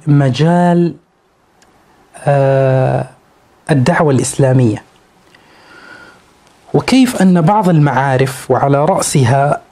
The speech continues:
التنمية الذاتية وجيل المساعدة الذاتية، آه، تم تلقيه في المجال العربي والإسلامي من قبل دعاة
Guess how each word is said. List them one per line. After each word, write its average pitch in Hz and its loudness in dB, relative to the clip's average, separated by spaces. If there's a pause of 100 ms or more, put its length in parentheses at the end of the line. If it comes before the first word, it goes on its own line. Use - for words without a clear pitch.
(1120)
التنمية 143 2
الذاتية 123 0 (1160)
وجيل 165 2
المساعدة 151 0
الذاتية، 123 0 (2250)
آه، 139 0 (280)
تم 247 2
تلقيه 180 0
في 151 -2
المجال 151 2
العربي 156 2
والإسلامي 147 0
من 143 2
قبل 139 0
دعاة 156 0